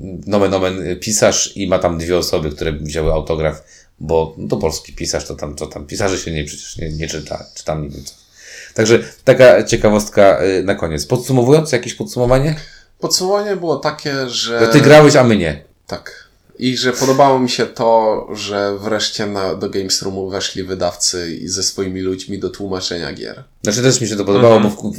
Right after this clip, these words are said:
Speaker 1: w końcu, y, rzetelni ludzie robili rzetelne pokazy i
Speaker 3: Nie,
Speaker 1: rzetelnie
Speaker 3: no bo pe-, pokazy były takie, że ci, co pokazywali, wiedzieli, co pokazują i zależało im na tym, co pokazują,
Speaker 1: No, a co
Speaker 3: prawda?
Speaker 1: więcej,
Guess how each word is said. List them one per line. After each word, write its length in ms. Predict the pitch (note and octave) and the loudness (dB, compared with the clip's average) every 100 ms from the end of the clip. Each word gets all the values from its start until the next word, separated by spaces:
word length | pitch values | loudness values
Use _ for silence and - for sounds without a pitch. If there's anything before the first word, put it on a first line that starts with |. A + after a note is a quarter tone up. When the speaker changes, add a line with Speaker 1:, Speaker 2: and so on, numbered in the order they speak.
| F#2 | -12
Speaker 1:
w 40 | - | -2
końcu, 460 | A#2 G#2 G#2+ G#2 | 0 0 0 0
y, 240 | F#2+ E2 F#2+ | -2 -6 -6
rzetelni 360 | G#2 A2+ G#2+ | 0 2 4
ludzie 380 | G2 G2+ G2 F#2 - - _ | 0 2 2 0 -6 -20 _
robili 460 | - F#2 F#2 G2+ F#2 | -4 -2 0 -2 -2
rzetelne 460 | F#2+ - F#2+ F#2 | -2 0 0 -2
pokazy 560 | - - - G2 F#2 F#2 | -6 -4 4 4 4 -2
i 120 | - | -4
Speaker 3:
Nie, 60 | F2 | -4
Speaker 1:
rzetelnie 300 | D#3 A#2+ B2 | 0 4 4
Speaker 3:
no 100 | C#3+ | 6
bo 60 | F#2+ | 4
pe-, 60 | D#3+ - - | 2 -2 -8
pokazy 400 | D#3 D#3 D#3 D3+ | -4 -2 -2 -2
były 360 | C#3 C#3+ D3+ | -4 -2 -2
takie, 380 | C#3+ C3+ - C#3 | -2 -4 -4 -6
że 480 | B2+ C3 B2 A#2+ B2 _ _ - | -6 -6 -4 -4 -6 _ _ -12
ci, 140 | - | -10
co 100 | - | -10
pokazywali, 680 | A#2+ A#2+ A#2+ A#2+ A#2 A#2+ G#2+ | -10 -6 -6 -2 2 2 0
wiedzieli, 420 | G2+ A#2 A#2 A#2 | -2 2 2 0
co 120 | - | -4
pokazują 440 | B2 - A#2 C#3 D3+ | -8 -4 -2 0 -2
i 80 | B2+ | 2
zależało 460 | B2 A#2+ A#2 A#2+ | 2 4 2 0
im 80 | B2 | 0
na 120 | A2+ A2 | -2 -4
tym, 180 | A#2+ | -6
co 80 | G#2 | -10
pokazują, 520 | - - G#2+ F#2 E2 E2 | -12 -8 -6 -6 -6 2
Speaker 1:
No, 80 | G#2 | 2
a 40 | |
co 60 | G#2 | 4
Speaker 3:
prawda? 180 | G#2+ G#2 | 4 4
Speaker 1:
więcej, 460 | F2+ A2 A2 - | 4 2 2 -2